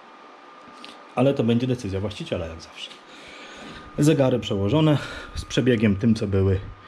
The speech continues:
poprzednio, ponieważ przełożyłem licznik. Nawet się pokazują różne rzeczy. I zobaczymy. Wokół odpalone. Odpalone.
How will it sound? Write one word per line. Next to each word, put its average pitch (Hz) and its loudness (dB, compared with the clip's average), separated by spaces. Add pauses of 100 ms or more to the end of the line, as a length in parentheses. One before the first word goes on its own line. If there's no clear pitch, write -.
(520)
poprzednio, 95 0
ponieważ 113 -2 (100)
przełożyłem 87 -6
licznik. 87 -8 (1500)
Nawet 92 -2
się - -6
pokazują 90 -4 (280)
różne 92 -4
rzeczy. 135 0 (920)
I 131 -2
zobaczymy. 120 0 (200)
Wokół 110 -8
odpalone. 143 0 (600)
Odpalone. 92 0